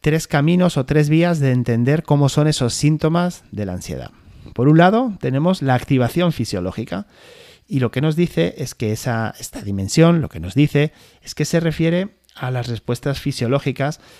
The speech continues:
y somáticas, que como ya sabes, porque seguro que has visto el episodio, o has escuchado el episodio noventa en el que te hablo de somatización,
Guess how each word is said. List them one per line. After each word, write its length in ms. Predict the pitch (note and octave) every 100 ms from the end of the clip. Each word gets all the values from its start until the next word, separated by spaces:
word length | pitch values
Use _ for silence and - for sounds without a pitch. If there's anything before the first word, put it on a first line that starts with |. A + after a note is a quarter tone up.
| _ _ _ _
y 140 | G#3+
somáticas, 800 | G#3 F#2+ G#2+ C#3+ B2 C3 C3+ -
que 120 | -
como 240 | - F2+ F#2
ya 140 | C3+
sabes, 400 | - D3 A#2+ F#2+
porque 300 | - - G2
seguro 380 | - G2+ C#3+ B2+
que 100 | A#2
has 100 | A#2
visto 400 | C3 - G#2 E2+ -
el 140 | F#2+
episodio, 640 | F#2+ G#2 - C#3 C3 G#2 - -
o 80 |
has 140 | G2 -
escuchado 520 | - A2 - B2+ A2+
el 60 | G#2+
episodio 540 | G#2 G2+ C#3+ C#3 C3+
noventa 760 | A2 A#2+ A2+ A#2 C3+ B2+ G2 F2+
en 80 |
el 80 | G#2
que 120 | G#2
te 100 | -
hablo 220 | A#2+ B2 A2
de 100 | G2+
somatización, 800 | A#2 A2+ D#3 C3 G#2 B2+ A#2+